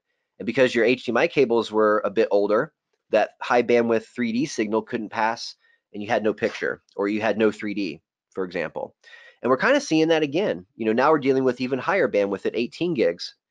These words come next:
And again, like you saw from that screenshot from the six A before, you know, we're already pushing that bandwidth. We're already pushing it.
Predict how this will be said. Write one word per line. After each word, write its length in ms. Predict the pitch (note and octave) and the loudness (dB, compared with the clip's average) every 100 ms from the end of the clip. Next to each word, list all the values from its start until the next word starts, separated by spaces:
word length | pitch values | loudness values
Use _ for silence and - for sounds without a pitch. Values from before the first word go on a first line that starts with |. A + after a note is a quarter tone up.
| _ _ | _ _
And 80 | G#2+ | -4
again, 240 | A#2+ E3 D#3 | 2 2 4
like 200 | B2 B2+ | 2 -2
you 60 | |
saw 200 | - C3 | 0 0
from 160 | B2+ B2 | 0 -2
that 140 | G#2+ | -2
screenshot 500 | - C3 C3 C3 A2+ | -4 -6 -6 -2 -4
from 140 | - A#2 | -4 -8
the 80 | |
six 280 | G2+ A2 G#2+ | -6 -8 -4
A 140 | C3 F3+ | -2 -2
before, 500 | C#3 - F#2+ G#2+ - _ _ _ _ _ _ _ - | -8 -4 -2 -2 -4 _ _ _ _ _ _ _ -6
you 60 | |
know, 100 | G#2+ | 0
we're 120 | A2 | 4
already 180 | C#3+ C3 | 4 2
pushing 320 | - D#3+ C#3+ | 0 -2 0
that 200 | B2 - | 0 0
bandwidth. 380 | A#2+ C#3+ B2+ F2 | 2 2 2 0
We're 80 | G2+ | 2
already 160 | A#2+ G2 | 2 0
pushing 360 | - D3 G#2+ | -4 -4 -6
it. 160 | C2+ | -8